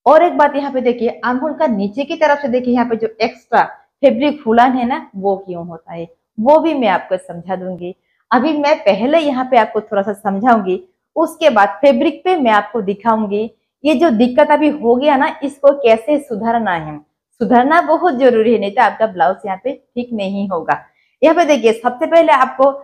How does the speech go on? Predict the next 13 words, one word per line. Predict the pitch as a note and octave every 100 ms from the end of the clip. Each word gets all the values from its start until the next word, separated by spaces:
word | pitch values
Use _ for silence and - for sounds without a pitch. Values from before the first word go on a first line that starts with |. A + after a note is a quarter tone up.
| - _
shoulder | - D#4 E4+ F#4
का | F#4
measurement | B3+ A3 A3 A#3 A#3+
थोड़ा | G3+ G#3
सा | A3 A3+
कम | - C#4 C4+
लेना | A3+ F#3+ F#3+
है | G#3 G3+
जब | F#3+
थर्टी | - F3 F3+ A3
टू | G#3 F#3
होता | F#3 F3 E3
है। | F3+